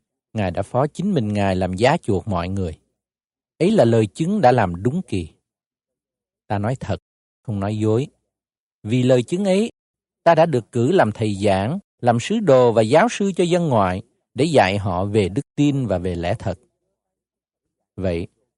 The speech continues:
ta muốn những người đàn ông đều giơ tay thánh sạch lên trời mà cầu nguyện khắp mọi nơi, chớ có giận dữ và cãi cọ. Ta cũng muốn rằng những người đàn bà ăn mặc một cách gọn ghẽ,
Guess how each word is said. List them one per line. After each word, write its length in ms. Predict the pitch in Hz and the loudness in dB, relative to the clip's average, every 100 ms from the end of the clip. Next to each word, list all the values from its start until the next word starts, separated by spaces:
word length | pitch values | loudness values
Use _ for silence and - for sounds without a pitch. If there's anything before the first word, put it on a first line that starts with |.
| - | 0
ta 120 | 127 | 2
muốn 260 | 139 202 190 | 2 2 0
những 140 | 175 | 0
người 140 | 131 | 2
đàn 180 | 120 117 | 2 2
ông 260 | 160 180 160 | 2 2 2
đều 200 | 123 117 | 0 2
giơ 220 | 170 190 190 | 2 2 2
tay 200 | 190 185 | 2 2
thánh 220 | 220 277 | -2 -2
sạch 260 | - 117 | -2 -2
lên 180 | 156 175 | -2 -2
trời 280 | 147 123 117 | 2 4 4
mà 120 | 113 | 2
cầu 240 | - 127 113 | 2 2 2
nguyện 300 | 110 95 104 | 0 -2 -2
khắp 200 | 214 - | -2 0
mọi 260 | 110 90 110 | -2 -4 -2
nơi, 300 | 127 131 110 _ _ _ _ _ _ - | -2 -2 -4 _ _ _ _ _ _ 0
chớ 180 | 165 | 2
có 120 | - 185 | 2 0
giận 400 | 120 95 98 98 | 2 0 0 -2
dữ 360 | 95 98 143 - _ _ - | -2 -2 -4 -8 _ _ -10
và 180 | 92 85 | -8 -6
cãi 280 | - 92 | -6 -8
cọ. 320 | 113 101 87 87 _ _ _ _ _ _ _ _ _ _ _ _ _ _ _ _ _ _ _ _ | -6 -8 -10 -12 _ _ _ _ _ _ _ _ _ _ _ _ _ _ _ _ _ _ _ _
Ta 100 | 127 | -4
cũng 200 | 123 113 | -4 -2
muốn 180 | 131 180 | -2 -2
rằng 440 | 135 104 98 101 98 | -2 -2 -4 -6 -4
những 160 | 135 | -4
người 100 | 113 | -4
đàn 220 | 101 98 | -4 -4
bà 180 | 98 95 | -4 -4
ăn 300 | - 120 113 | -6 -4 -4
mặc 200 | 98 - | -4 -8
một 120 | 95 | -10
cách 100 | - - | -10 -8
gọn 320 | 98 90 92 | -4 -4 -4
ghẽ, 340 | 101 92 95 | -6 -4 -4